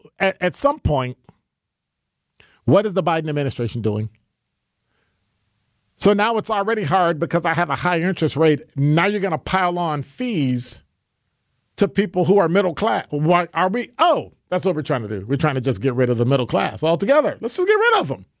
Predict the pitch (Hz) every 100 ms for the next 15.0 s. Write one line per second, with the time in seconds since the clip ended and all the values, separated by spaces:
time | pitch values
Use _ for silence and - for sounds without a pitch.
0 | _ _ _ _ _ _ 147 143 - 170
1 | - 175 - 165 151 147 135 139 143 202
2 | 311 - - _ _ _ _ _ _ _
3 | _ _ _ _ _ 214 208 143 285 294
4 | - - - _ _ _ _ - 180 254
5 | 170 226 269 226 226 208 190 202 185 143
6 | 117 202 214 220 202 196 180 - 175 160
7 | 143 160 151 139 139 123 127 123 123 107
8 | - 123 110 104 107 113 95 98 - -
9 | - _ _ _ 220 220 196 311 285 -
10 | 262 226 202 180 113 143 131 120 104 98
11 | 95 - 156 165 392 427 - 262 254 214
12 | 196 143 165 160 120 165 - 170 165 175
13 | 170 151 143 160 185 175 139 156 127 -
14 | 147 147 143 123 139 127 120 110 - -